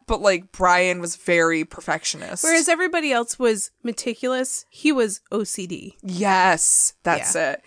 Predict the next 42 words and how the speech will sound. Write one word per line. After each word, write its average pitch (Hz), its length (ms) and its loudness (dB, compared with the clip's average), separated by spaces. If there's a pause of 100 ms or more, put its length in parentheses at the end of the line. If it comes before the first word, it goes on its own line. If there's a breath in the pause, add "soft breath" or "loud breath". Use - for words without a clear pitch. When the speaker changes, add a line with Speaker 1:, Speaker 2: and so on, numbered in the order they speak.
(260 soft breath)
Speaker 1:
And 330 120 6
I 320 100 4
think 339 320 -4
they 277 160 2
all 226 240 6
knew 226 160 -2
that 208 120 0
this 208 140 -2
song 208 220 0
was 190 140 -6
just 180 160 -6
a 180 40 -4
fun 165 380 -2
time, 165 500 -2
and 190 160 -2
they 185 100 0
didn't 180 200 -2
wanna 165 160 0
take - 240 -8
it 151 100 -8
seriously. 165 600 0
Speaker 2:
Yeah. 214 260 4
Speaker 1:
And 220 120 2
they 226 100 4
knew 214 140 2
if 214 140 -2
Brian 185 280 2
had 190 180 0
his 175 120 -6
hands 170 260 -4
on 156 160 2
it, 156 140 -2
it 180 100 0
would 180 140 -2
have 165 140 -12 (120)
not 175 380 0
been 165 160 -6
the 165 80 -8
same 165 240 -6
song. - 420 -10 (260)
But 320 140 4
another 359 280 4